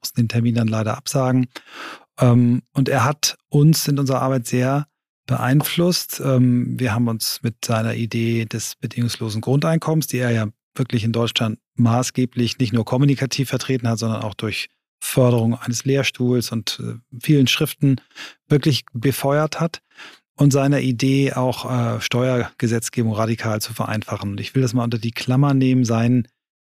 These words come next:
gesellschaftliches Engagement darüber, wie wir mit Arbeit und Leistung in Deutschland umgehen. Inwieweit hat dich das geprägt, ähm, und vor allen Dingen, wie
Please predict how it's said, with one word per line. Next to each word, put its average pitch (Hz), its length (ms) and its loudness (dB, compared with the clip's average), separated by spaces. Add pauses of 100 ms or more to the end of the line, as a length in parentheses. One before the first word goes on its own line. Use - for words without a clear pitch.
(160)
gesellschaftliches 120 1200 0 (260)
Engagement 117 640 4
darüber, 117 360 0
wie 110 160 0
wir - 20 -2
mit 113 260 -2
Arbeit 113 180 0
und 110 80 0
Leistung 110 380 0
in 107 80 0
Deutschland 107 540 -2 (100)
umgehen. 107 540 2 (680)
Inwieweit 151 680 4
hat - 120 -6
dich 139 100 -2
das 143 240 -2
geprägt, - 800 -2
ähm, 123 680 2 (960)
und 117 180 4
vor 117 140 0
allen 123 140 2
Dingen, 120 180 2
wie 127 320 0